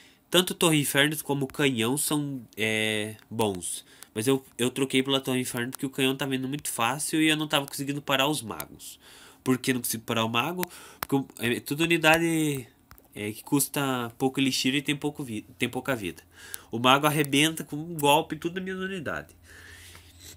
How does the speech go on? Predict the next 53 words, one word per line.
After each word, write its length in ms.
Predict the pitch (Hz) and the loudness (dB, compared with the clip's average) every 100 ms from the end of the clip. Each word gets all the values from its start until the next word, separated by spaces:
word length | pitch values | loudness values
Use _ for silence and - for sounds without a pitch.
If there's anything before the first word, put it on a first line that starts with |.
| - - | -20 -4
Daí 200 | 117 113 | 0 0
complica. 480 | - 139 113 98 - | 0 -6 -4 -6 -6
Por 100 | 120 | -6
isso 120 | - | -2
que 40 | |
eu 80 | 147 | 0
coloco 240 | 147 131 | 4 2
a 40 | 147 | 2
Torre 200 | 147 156 | -2 -2
Inferno, 400 | 151 123 117 131 | -2 2 2 0
porque 180 | - 139 | -6 -2
é 40 | |
negado 300 | 139 131 135 | 0 2 2
aqui 200 | 147 - | 0 -2
na 140 | 147 | -2
Arena 440 | 143 127 135 110 87 | -2 -2 -2 -4 -4
seis, 380 | - - 135 139 | -2 2 4 2
eles 140 | 143 | -2
tão 160 | 139 147 | -4 -4
usando 340 | 139 139 143 | -4 -4 -4
muito 340 | 135 135 156 160 | -4 -4 -4 -6
deck 360 | 135 135 135 | -4 -4 -4
de 440 | 139 135 135 127 120 | -8 -4 -2 -2 -4
gigante 580 | 117 117 120 143 170 180 | -6 -4 -2 -2 -4 -6
e 40 | |
gigante 360 | 160 147 151 160 | -4 -4 -4 -6
real. 360 | 143 87 78 - - - - - | -6 -8 -10 -20 -20 -20 -20 -18
Daí 200 | - 113 | -6 -4
usa 180 | 117 120 | -2 -4
o 40 | 120 | -6
combo 340 | - 123 120 | -4 -4 -4
gigante 760 | 113 110 117 127 131 127 - | -8 -8 -4 -2 -4 -8 -12
e 120 | 113 113 | -10 -8
mago, 560 | 110 120 156 175 190 - - - - - - | -4 -2 -4 -6 -10 -12 -20 -20 -20 -20 -12
eu 100 | - | -2
acabo 280 | 143 - 147 | -2 0 -2
me 120 | 151 | -2
fudendo. 440 | 147 - 151 90 - - - - _ _ _ - - _ - - - - | -4 -4 -4 -6 -8 -18 -20 -20 _ _ _ -20 -20 _ -20 -20 -20 -6
Então 180 | - 285 | 4 4
é 80 | 247 | 6
isso, 140 | 190 | 0
pessoal. 320 | - 147 131 123 | -2 2 4 2
Espero 280 | - 233 | 2 -2
que 60 | 208 | 0
tenham 100 | 180 | -2
gostado. 380 | 156 147 156 160 | -2 2 2 2
Esse 100 | - | -2
aqui 120 | 196 | -6
foi 120 | 185 | -4
o 40 | 139 | -4
vídeo 180 | 123 | -4
de 100 | 110 | -4
hoje. 400 | 117 131 131 139 | -2 0 -2 -6